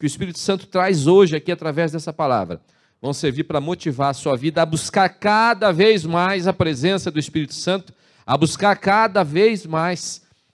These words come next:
essa manifestação do Espírito Santo. Amém? Abra lá Atos dois, do verso um ao verso quatro.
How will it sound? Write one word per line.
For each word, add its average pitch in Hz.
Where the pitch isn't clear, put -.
essa 135
manifestação 160
do 135
Espírito 120
Santo. 82
Amém? 180
Abra 175
lá 165
Atos 147
dois, 175
do 135
verso 165
um 196
ao 151
verso 156
quatro. 139